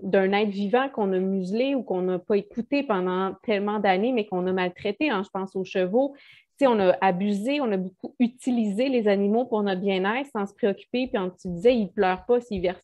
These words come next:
pas de larmes. Fait que je vais encore continuer à abuser d'eux parce qu'ils ne ressentent rien comme des robots. Et nous, on vient tout réparer ça.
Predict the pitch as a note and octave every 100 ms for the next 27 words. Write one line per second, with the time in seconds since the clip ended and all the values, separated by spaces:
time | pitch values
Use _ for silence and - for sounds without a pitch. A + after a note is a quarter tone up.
0 | - G3+ F#3+ F#3 C4 F#4 A3+ _ - _
1 | F#3+ F#3 F#3 G#3 G3+ A#3+ C4 A#3 A#3 B3
2 | B3+ A3 F3+ G#3 G3+ A3 F#3+ A#3+ D4 D4+
3 | F#3 - - F#3+ F#3 F3+ F3+ - - F#3+
4 | F#3 F3 F3 - F#3 F#3+ F#3 F#3+ G3+ A#3
5 | G#3+ F#3+ F#3 F#3+ F3 B3 F#4 - - -
6 | - G3+ C4 A#3+ G3+ G#3 B3 - - A#3+
7 | A#3+ A3+ G#3 A3 G#3 - A3